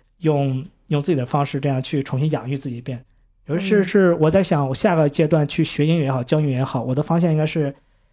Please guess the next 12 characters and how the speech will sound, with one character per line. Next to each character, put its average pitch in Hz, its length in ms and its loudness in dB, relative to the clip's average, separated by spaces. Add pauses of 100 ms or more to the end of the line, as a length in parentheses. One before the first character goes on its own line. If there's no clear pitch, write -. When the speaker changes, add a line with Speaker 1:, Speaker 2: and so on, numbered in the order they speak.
(260)
Speaker 1:
呃， 123 240 -10
比 - 100 -8
如 131 60 -2
说 160 100 0
舞 147 220 -4
蹈、 120 440 -4 (300)
音 175 220 0
乐 196 160 2
这 151 120 -4
个 127 80 -2
方 127 160 -6
面。 123 200 -8